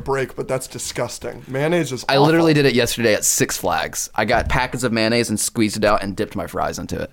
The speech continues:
Speaker 1: Gross.
Speaker 2: Mayonnaise is awesome.
Speaker 1: Okay. You ready for trivia?
Speaker 2: Yep.
Speaker 1: It's light today.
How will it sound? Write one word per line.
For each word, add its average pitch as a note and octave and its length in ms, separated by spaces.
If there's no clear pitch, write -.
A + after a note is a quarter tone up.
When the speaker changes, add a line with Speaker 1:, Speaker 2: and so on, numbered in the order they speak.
Speaker 1:
Gross. A#2 800
Speaker 2:
Mayonnaise F#2 320
is - 80
awesome. - 300
Speaker 1:
Okay. - 260
You C3+ 80
ready D#3 180
for D#3+ 120
trivia? F#3 400
Speaker 2:
Yep. D#3 380
Speaker 1:
It's G3 220
light F3+ 300
today. A#3+ 420